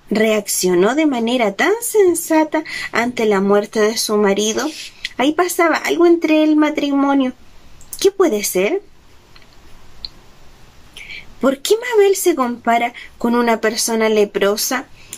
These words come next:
En el cuento pasa que Mabel no, no era bien vista. ¿Por qué era?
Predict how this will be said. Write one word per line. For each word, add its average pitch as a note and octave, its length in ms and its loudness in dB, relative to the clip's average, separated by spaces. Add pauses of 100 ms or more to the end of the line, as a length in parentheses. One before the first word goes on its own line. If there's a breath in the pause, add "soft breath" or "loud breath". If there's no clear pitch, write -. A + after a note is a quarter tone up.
(100 loud breath)
En G#3 120 2
el F#3 240 2
cuento B3 440 0
pasa C#4+ 320 -2
que G#3 120 -2
Mabel G3 480 0
no, G#3+ 160 0 (640)
no G#3 240 2
era C#4 240 2
bien E4 260 4
vista. G3 580 -2 (300)
¿Por B3+ 200 -2
qué F4+ 360 2
era? A#3 260 0